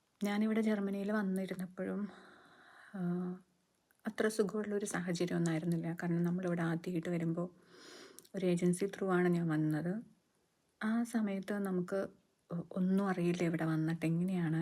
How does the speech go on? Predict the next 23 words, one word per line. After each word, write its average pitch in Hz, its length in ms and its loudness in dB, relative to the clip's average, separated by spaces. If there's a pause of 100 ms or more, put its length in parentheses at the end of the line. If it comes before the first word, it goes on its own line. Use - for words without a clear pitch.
എന്താണ്, 175 520 2
ഏതാണെന്നൊന്നും 180 720 -2
അറിയില്ല. 175 360 -2 (1000)
ഇവിടെ 214 260 2
വന്ന് 208 360 0 (120)
ആദ്യം 180 380 0
കിട്ടിയ 190 300 -2
ജോലി 185 360 -2
എന്ന് 180 200 2
പറയുന്നത് 165 380 0
അത്യാവശ്യം 170 600 -4
ബുദ്ധിമുട്ടുള്ളൊരു 165 720 0
സ്ഥലമായിരുന്നു. 165 760 -2 (320)
ഒരു 208 120 0
ബുദ്ധിമുട്ടുള്ളൊരു 185 680 0
ഓൾഡ് 175 260 -2
ഏജ് 175 180 -6
ഹോമിലായിരുന്നു 185 760 -2 (160)
ഞാൻ 196 240 -4
ജോലി 180 320 -2
ചെയ്തുകൊണ്ടിരുന്നത്. 175 760 -2 (1500)
അങ്ങനെയുള്ള 220 560 4
സമയത്തും 196 600 0